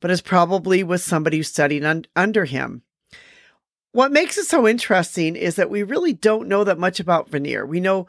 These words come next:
you know, some about his life. We know that he died in poverty. He left his wife in poverty.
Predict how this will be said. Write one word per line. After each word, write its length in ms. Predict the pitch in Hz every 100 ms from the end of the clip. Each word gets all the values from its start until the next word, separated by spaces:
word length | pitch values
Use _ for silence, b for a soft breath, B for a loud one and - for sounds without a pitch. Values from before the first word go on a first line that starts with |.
| B B _
you 80 | 196
know, 60 |
some 260 | 185 233 247
about 300 | 226 214 208
his 200 | 208 175
life. 460 | 151 139 165 170
We 80 | 175
know 160 | 160 170
that 140 | 175
he 80 | 165
died 340 | 143 160 165
in 100 | 175
poverty. 560 | 160 165 156 156 156 165
He 140 | 156
left 300 | 151 156 156
his 120 | 175 135
wife 300 | 151 151 170
in 80 |
poverty. 640 | 147 151 147 151 147 147